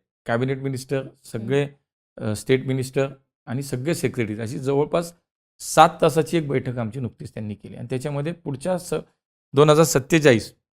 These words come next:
Speaker 1: पर्यंत आम्हाला काय करायचं, प्रत्येकाला काय करायचं हे त्यांनी ठरवले. मला असं वाटतं की हाच आत्मविश्वास आहे ना, की मला पुढं काय करायचं हे आज ठरलेलं आहे.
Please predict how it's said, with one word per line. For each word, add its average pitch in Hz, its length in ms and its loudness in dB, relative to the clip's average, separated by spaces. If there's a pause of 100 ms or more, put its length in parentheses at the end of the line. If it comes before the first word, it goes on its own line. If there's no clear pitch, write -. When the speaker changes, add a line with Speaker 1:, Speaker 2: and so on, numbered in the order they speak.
Speaker 1:
पर्यंत 135 180 0
आम्हाला 151 220 8
काय 139 220 6
करायचं, 113 300 2
प्रत्येकाला 185 480 6
काय 165 180 10
करायचं 143 280 2
हे 147 60 2
त्यांनी 127 240 -2
ठरवले. 104 320 -8 (600)
मला - 120 -2
असं 185 140 -2
वाटतं 190 140 -8
की 180 60 -4
हाच 165 240 0
आत्मविश्वास 135 500 0
आहे 123 60 -10
ना, 147 60 -16 (100)
की 143 60 -10
मला 165 180 2
पुढं 175 340 2
काय 180 180 6
करायचं 143 220 2
हे 160 60 4
आज 170 260 6
ठरलेलं 160 380 -2
आहे. 120 120 -2